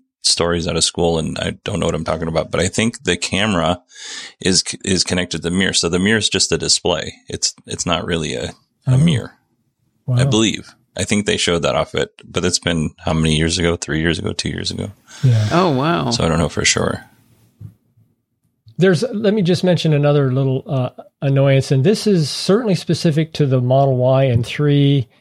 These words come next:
Speaker 2: and maybe S and X, uh, to a lesser extent. And that is Tesla has simplified things, simplified, I'll put in air quotes, things so much.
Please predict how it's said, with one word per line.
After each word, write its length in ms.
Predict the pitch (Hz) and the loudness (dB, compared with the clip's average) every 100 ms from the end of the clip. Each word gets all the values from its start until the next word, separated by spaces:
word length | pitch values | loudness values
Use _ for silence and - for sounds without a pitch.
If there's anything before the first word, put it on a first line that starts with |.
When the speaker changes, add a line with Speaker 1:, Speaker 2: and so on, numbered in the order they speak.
| _ - | _ -2
Speaker 2:
and 200 | 151 165 | 2 4
maybe 560 | 202 214 202 190 170 - _ - - 160 | 2 4 4 4 2 -4 _ -20 -6 2
S 260 | 156 - | 2 2
and 100 | 139 | 2
X, 520 | 139 135 - - - - 147 | 4 2 -2 -12 -14 -10 -4
uh, 280 | 127 123 127 | 0 0 -2
to 180 | - 135 | -2 0
a 40 | |
lesser 340 | 131 156 - 170 | 2 2 2 -2
extent. 440 | - - 156 - - _ _ _ _ | -2 -2 -2 -2 -8 _ _ _ _
And 220 | 147 131 131 | 0 2 4
that 200 | 139 139 | 4 4
is 440 | 131 127 117 - _ | 4 2 0 -8 _
Tesla 640 | 156 143 - 156 139 131 - | 0 2 2 4 4 2 2
has 240 | 139 127 | 2 2
simplified 720 | - - 175 170 - 135 131 | 0 -2 2 0 2 2 2
things, 440 | - 135 127 120 - _ _ | 0 0 0 -2 -6 _ _
simplified, 600 | - 165 143 - 120 117 | 0 2 2 0 0 0
I'll 120 | 117 | -2
put 180 | 113 131 | -2 -2
in 80 | 120 | 0
air 160 | 120 120 | 0 -2
quotes, 480 | 127 120 - - | -2 -4 -6 -14
things 300 | - 131 120 | -4 0 0
so 240 | - 165 190 | 0 2 4
much. 460 | 160 165 135 - | 4 2 0 -6